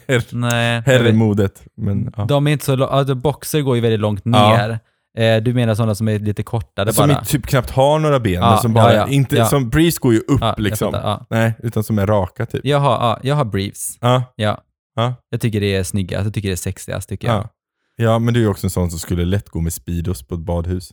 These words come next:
Speaker 2: Jag går alltid med Speedos
Speaker 1: Ja.
Speaker 2: på badhus.
Speaker 1: I know.
Speaker 2: Jag har
Speaker 1: So weird.
Speaker 2: varje färg i, eh, in, ja, men alla färgerna på Speedos.
Speaker 1: Ja.
Speaker 2: Ja.
Speaker 1: Det här är varför folk spånar in i duschen.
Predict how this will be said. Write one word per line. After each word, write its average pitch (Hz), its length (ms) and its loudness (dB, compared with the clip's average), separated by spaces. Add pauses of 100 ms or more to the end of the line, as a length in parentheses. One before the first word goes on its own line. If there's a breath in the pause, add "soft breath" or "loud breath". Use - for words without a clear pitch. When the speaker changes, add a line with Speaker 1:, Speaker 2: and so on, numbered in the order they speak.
Speaker 2:
Jag 107 120 -6
går 110 240 -4
alltid 127 520 -6
med 139 120 -4
Speedos - 320 -8
Speaker 1:
Ja. 92 40 -4
Speaker 2:
på 101 80 -8
badhus. 101 460 -6
Speaker 1:
I 101 60 -4
know. 98 180 -6
Speaker 2:
Jag 120 60 -2
har 110 380 0
Speaker 1:
So - 300 -12
weird. - 120 -18 (200)
Speaker 2:
varje 101 440 0
färg 123 460 -4
i, 95 460 -4
eh, 98 680 -6
in, 98 420 -4 (240)
ja, 131 80 -2
men 135 140 0
alla 110 280 0
färgerna 107 360 -2
på 104 100 -4
Speedos. 98 480 -10
Speaker 1:
Ja. 127 240 -2 (240)
Speaker 2:
Ja. 123 360 -6
Speaker 1:
Det 117 100 -2
här 135 100 2
är 110 60 2
varför 95 520 0
folk 90 420 -8
spånar 90 300 -4
in 87 140 -2
i 85 60 -4
duschen. 90 560 -8